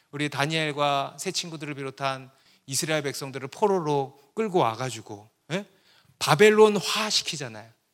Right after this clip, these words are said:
그죠? 음행에 빠지도록 그들을 계속 그렇게 유혹을 하는 것입니다. 그런데 그럼에도 불구하고 이 다니엘과 다니엘의 세 친구들이 빠지지 않으니까,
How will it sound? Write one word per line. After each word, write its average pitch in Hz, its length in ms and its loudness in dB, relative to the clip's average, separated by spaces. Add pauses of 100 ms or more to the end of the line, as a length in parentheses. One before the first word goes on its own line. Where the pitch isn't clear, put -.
(240)
그죠? 175 340 -8 (240)
음행에 214 760 4
빠지도록 208 880 4 (400)
그들을 185 420 2
계속 240 960 -4
그렇게 170 300 -8
유혹을 165 460 2
하는 208 260 -6
것입니다. - 440 -16 (300)
그런데 226 680 6 (140)
그럼에도 254 540 12
불구하고 202 640 4
이 190 280 -2
다니엘과 175 580 0
다니엘의 160 420 -4
세 214 160 -8
친구들이 160 480 -6
빠지지 233 500 2
않으니까, 143 580 -4